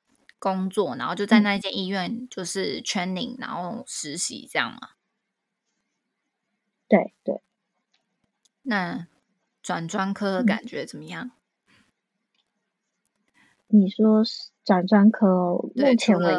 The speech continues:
Speaker 2: 止啊，
Speaker 1: 除了
Speaker 2: 我
Speaker 1: 不用做杂事之外。
Speaker 2: 嗯。目前为止我都觉得相当的幸福。
Speaker 1: 真的假的？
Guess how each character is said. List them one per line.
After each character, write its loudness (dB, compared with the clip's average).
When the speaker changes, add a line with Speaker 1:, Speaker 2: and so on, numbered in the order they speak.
Speaker 2:
止 -8
啊， -6
Speaker 1:
除 -12
了 -4
Speaker 2:
我 -6
Speaker 1:
不 2
用 4
做 2
杂 -6
事 2
之 -10
外。 -8
Speaker 2:
嗯。 -20
目 2
前 4
为 6
止 2
我 0
都 2
觉 0
得 0
相 2
当 2
的 0
幸 0
福。 -10
Speaker 1:
真 2
的 4
假 0
的？ 0